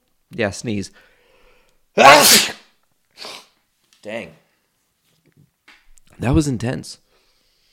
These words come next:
So back to it. Uh, Thursday, we are doing the karaoke thing. We get done judging,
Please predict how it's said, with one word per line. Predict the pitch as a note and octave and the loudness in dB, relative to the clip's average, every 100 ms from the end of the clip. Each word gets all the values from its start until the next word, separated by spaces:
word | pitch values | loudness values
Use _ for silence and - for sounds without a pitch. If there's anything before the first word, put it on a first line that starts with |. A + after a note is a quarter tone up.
| _ _ _ _ _ _ _ _ _ _ _ _ _ _ _ _ _ _ _ _ _ _ _ _ _ _ _ _ _ _ _ _ - _ _ _ _ _ - _ - | _ _ _ _ _ _ _ _ _ _ _ _ _ _ _ _ _ _ _ _ _ _ _ _ _ _ _ _ _ _ _ _ -20 _ _ _ _ _ -20 _ -10
So | - C#3 | -6 -2
back | B2 G#2+ - | -2 -4 -12
to | - - | -12 -12
it. | - _ - - - - _ _ _ _ | -16 _ -20 -18 -18 -20 _ _ _ _
Uh, | - F2+ F2+ - F#2+ - _ _ _ _ _ _ | -8 -6 -6 -8 -12 -18 _ _ _ _ _ _
Thursday, | - A#2+ G#2+ F#2+ F2+ F2+ E2+ | -4 -2 -2 -4 -6 -6 -10
we | F2+ F#2 | -8 -6
are | F2 F2+ F2+ F2 | -6 -8 -12 -10
doing | F#2+ F#2 | -8 -6
the | F2+ | -8
karaoke | - F2+ F2 E2+ E2+ | -8 -6 -6 -8 -14
thing. | - E2+ F2 E2+ _ _ _ _ _ _ _ _ | -10 -8 -8 -12 _ _ _ _ _ _ _ _
We | G#2+ | -12
get | F#2+ G2+ | -8 -6
done | G#2+ G2+ F2+ | -4 -4 -4
judging, | F#2+ F2+ F2+ F2 F2 | -6 -6 -8 -10 -12